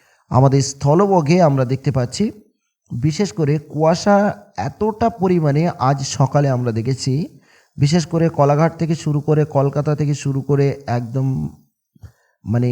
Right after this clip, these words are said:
বর্ধমান থেকে শুরু করে আমরা দেখতে পাচ্ছি কৃষ্ণনগর থেকে শুরু করে যশোর ও ফরিদপুর এবং সাথে সাথে বরিশাল সহ এই সমস্ত এলাকাগুলোতে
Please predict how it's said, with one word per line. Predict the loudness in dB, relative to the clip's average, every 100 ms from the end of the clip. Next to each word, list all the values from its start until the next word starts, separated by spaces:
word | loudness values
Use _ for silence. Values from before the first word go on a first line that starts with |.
| -2
বর্ধমান | -4 -2 0 0 0
থেকে | -2 -4
শুরু | -4 -6
করে | -2 0 0 -2 -10 _ -4
আমরা | 0 0
দেখতে | 0 -2 -2
পাচ্ছি | -2 -4 -2 -4 -4 -12 _ _ -4
কৃষ্ণনগর | -2 0 0 0 -4
থেকে | -4 -4 -4
শুরু | -6 -8
করে | -2 0 0 -4 -14 _ -14 -4
যশোর | -2 -2 -2 0 -2 -6
ও | -4 -4 -4
ফরিদপুর | -4 -2 -2 -2 0 0 -2 -10 -4 -2
এবং | 0 0 0 -4 -10 _ _ -6
সাথে | -2 0
সাথে | 0 0
বরিশাল | -2 -2 -2 -2 -2
সহ | -2 0 2
এই | 2 -2
সমস্ত | -4 -2 -2 -2
এলাকাগুলোতে | -2 -4 -2 0 2